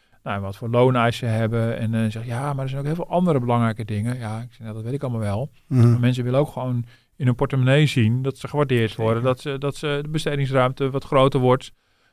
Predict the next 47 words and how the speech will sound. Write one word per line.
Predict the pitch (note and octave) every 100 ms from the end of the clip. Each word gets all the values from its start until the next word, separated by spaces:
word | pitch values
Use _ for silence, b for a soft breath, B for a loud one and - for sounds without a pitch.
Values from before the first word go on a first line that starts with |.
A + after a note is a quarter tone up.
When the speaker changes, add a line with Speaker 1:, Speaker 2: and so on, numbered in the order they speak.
| _
Speaker 1:
Dus | C3+
het | D3
is | D#3
allemaal | D#3 D3+
leuk | D3 D3
en | D3+
aardig, | D#3 E3 -
al | B2+
die, | B2+ B2 C3
al | C3+
die, | C3+ B2+ B2+ A#2+
eh, | B2+
softe | - D3 C#3
hobby's | B2+ E3 D3 B2
ook, | A2 D3
die, | D3+ C#3
die | C3+ C#3
onderhandelaars | B2+ A#2+ A#2 A2+ A2
hebben. | G#2 G#2 B2+
Maar | D3+
het | C#3
gaat | B2
Speaker 2:
Mhm. | B2+
Speaker 1:
ook | A#2+
gewoon | A#2+
om | G#2+
poen. | A3+ F3 A2+ A#2 -
Speaker 2:
Ja. | D#3
Speaker 1:
Dat | C3+
is | F3
ook, | F#3
dat | E3+
is | D3+
gewoon | E3
een | D3+
belangrijk | E3+ F3 D3
onderdeel | - E3 C#3
van | C3
die | B2+
C | -
E | D3+
O. | D#3+ A#2 A2
Speaker 2:
Ja. | C#3+ C3 - _ -
Maar | D#3 E3
goed, | D3+ C#3+
ik |
denk | C#3